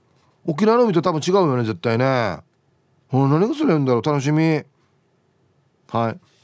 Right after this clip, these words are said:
あの、チョーカーちゃんと写真撮ってからね、送ってくださいよ。こんなの釣れたよ、つって。これ大事だよ、これ。皆さん、こんにちは。えー、今日出勤中、西海岸通りで後ろから煽られたけど、全然平常心の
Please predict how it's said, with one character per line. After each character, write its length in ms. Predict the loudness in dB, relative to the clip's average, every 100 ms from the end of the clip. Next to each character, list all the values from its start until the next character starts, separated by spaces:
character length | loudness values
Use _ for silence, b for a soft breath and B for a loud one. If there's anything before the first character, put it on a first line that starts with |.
| b b b b
あ 100 | -2
の、 80 | 0
チ 100 | 0
ョ 80 |
ー 20 | 2
カ 120 | 0
ー 40 |
ち 60 | 0
ゃ 60 | -2
ん 60 |
と 200 | -2 -2
写 140 | -2 -4
真 140 | -2
撮 80 | -4
っ 40 |
て 100 | -2
か 100 | -2
ら 60 | -2
ね、 80 | -4
送 160 | -6
っ 40 | -8
て 120 | -6
く 60 | -6
だ 80 |
さ 120 | -6 -8
い 60 |
よ。 140 | -10 -10
こ 80 | -6
ん 80 | -4
な 100 | -4
の 80 | -4
釣 100 | -8
れ 80 |
た 100 | -6
よ、 120 | -6 -6
つ 100 | -10
っ 40 |
て。 100 | -8
こ 80 | -4
れ 20 |
大 160 | -2 -2
事 100 | -2
だ 60 |
よ、 80 | -2
こ 80 | -4
れ。 100 | -10 -18 _ _ _ _ _ _ _ _ _ _ -20 B B B -4
皆 180 | -2
さ 120 | 0 -2
ん、 40 |
こ 100 | -2
ん 40 |
に 80 | -4
ち 100 | -2
は。 180 | -4 -6 _ _ _ _ _ _ _ _ -4
え 140 | -2
ー、 60 | 0
今 100 | 0
日 80 | 0
出 80 | -4
勤 240 | -2 -2
中、 400 | 0 0 2 0
西 260 | 0 -2 -2
海 240 | -2 0
岸 200 | 2 0
通 180 | 2 0
り 80 | 0
で 180 | 0 0
後 200 | -2 -2
ろ 120 | -2
か 100 | -2
ら 140 | -2
煽 200 | 0 0
ら 120 | 0 -2
れ 60 |
た 80 | -2
け 100 | -4
ど、 220 | -4 -8 -10 B
全 240 | -2 0 2
然 180 | 2 2
平 160 | 2
常 180 | 2 0
心 220 | -2 -2
の 200 | -2 -6